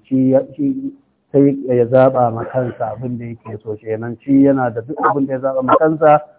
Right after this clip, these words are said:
shi kenan. Wanda yake son tsira, to, ga abin da, ga hanyar tsira, hanyar sahabbai,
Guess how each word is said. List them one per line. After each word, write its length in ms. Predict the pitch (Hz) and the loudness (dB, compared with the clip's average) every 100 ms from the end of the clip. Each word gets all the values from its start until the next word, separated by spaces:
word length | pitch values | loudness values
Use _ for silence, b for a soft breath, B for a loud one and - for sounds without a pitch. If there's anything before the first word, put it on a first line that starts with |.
| _ | _
shi 160 | - 127 | -8 -6
kenan. 360 | - 113 107 110 | -4 -6 -6 -4
Wanda 240 | 143 147 | -2 0
yake 260 | 147 143 135 | -2 -4 -4
son 180 | 139 135 | -2 -2
tsira, 340 | 147 147 143 143 | 0 2 2 2
to, 160 | 117 | -2
ga 260 | 110 107 107 | 0 0 0
abin 280 | 107 127 127 | -2 -2 -2
da, 60 | 117 | -2
ga 220 | 117 110 | -2 -2
hanyar 320 | 113 127 123 - | -2 -4 -4 -10
tsira, 300 | 110 110 - - _ _ - | -18 -10 -10 -12 _ _ -10
hanyar 360 | 123 123 123 110 | -4 -2 -2 -4
sahabbai, 500 | 110 104 101 - 156 | -6 -6 0 2 2